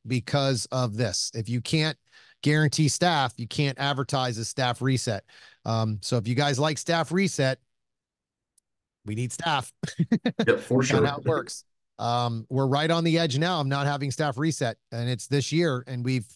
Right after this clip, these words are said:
Speaker 1: everybody knows this match is staff reset, so it kinda gives you a little hint on what I've been trying to tell people. Eventually, it's kinda like socialism. Eventually,
Speaker 2: <laughs>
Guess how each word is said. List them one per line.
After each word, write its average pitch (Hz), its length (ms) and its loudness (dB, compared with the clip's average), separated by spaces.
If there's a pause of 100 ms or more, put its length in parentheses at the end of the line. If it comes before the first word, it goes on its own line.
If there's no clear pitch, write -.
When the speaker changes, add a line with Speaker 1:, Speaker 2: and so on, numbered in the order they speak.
Speaker 1:
everybody 139 380 2
knows 147 260 2
this 135 180 -4
match 139 240 -4
is 120 60 -4
staff 135 260 0
reset, 127 420 -2
so 117 260 -2
it 101 60 -8
kinda 123 220 -2
gives 117 220 -4
you 131 80 0
a - 20 0
little 127 200 0
hint 131 260 0
on 117 320 0 (840)
what 131 180 2
I've 139 120 0
been 147 120 0
trying 160 240 0
to 160 60 0
tell 190 200 0
people. 143 480 -2
Eventually, 180 1200 0 (920)
it's 127 140 -16
kinda 123 280 0
like 143 180 2
socialism. 110 640 -2 (320)
Eventually, 160 1080 4
Speaker 2:
<laughs> 139 520 0